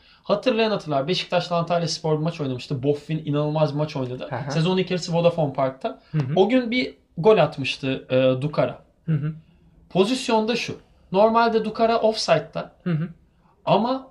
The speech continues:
Speaker 1: offside'da olduğun pozisyonun başlangıcında top
Speaker 2: Hı hı.
Speaker 1: Adriano'nun kolundan sekerek önüne düşüyor.
Speaker 2: Hı hı.
Speaker 1: Kural kitapçıda diyor ki sen offside'da olsan bile senin offside'dan
Speaker 2: Hı hı.
Speaker 1: olduğun pozisyondan önce top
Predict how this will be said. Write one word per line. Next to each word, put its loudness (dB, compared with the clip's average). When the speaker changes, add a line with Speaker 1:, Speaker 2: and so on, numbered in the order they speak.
Speaker 1:
offside'da 0
olduğun 2
pozisyonun -2
başlangıcında -2
top 0
Speaker 2:
Hı -6
hı. 0
Speaker 1:
Adriano'nun 2
kolundan 2
sekerek -2
önüne -2
düşüyor. -18
Speaker 2:
Hı -6
hı. -10
Speaker 1:
Kural 4
kitapçıda -2
diyor -4
ki -14
sen -4
offside'da -2
olsan -2
bile -10
senin -2
offside'dan 0
Speaker 2:
Hı -2
hı. -14
Speaker 1:
olduğun 0
pozisyondan -4
önce -6
top -4